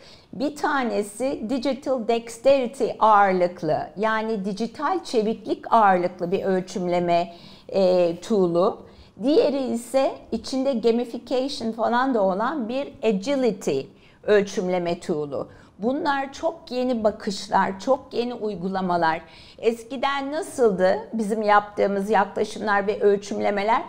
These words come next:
Mesela satıştaki insanları bu insan satışı ne kadar iyi becerebilir, ne kadar iyi bir satışçı diye ölçümlemeye çalışıyorduk. Ee, ya da bir pazarlamacı ya da bir supply chain'ci. Şimdi öyle değil. Bu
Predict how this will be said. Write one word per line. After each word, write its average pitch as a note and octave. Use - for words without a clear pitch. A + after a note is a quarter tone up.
Mesela A3+
satıştaki C4+
insanları A#3+
bu D4
insan C#4+
satışı C#4
ne D#4
kadar A3+
iyi A3
becerebilir, F#3+
ne C4+
kadar D4
iyi C4
bir A#3+
satışçı -
diye B3
ölçümlemeye E3+
çalışıyorduk. D3+
Ee, G3
ya G3
da A3
bir A3
pazarlamacı G3
ya F#3+
da F#3+
bir G3+
supply G3
chain'ci. E3+
Şimdi C#4+
öyle C4+
değil. B3+
Bu A#3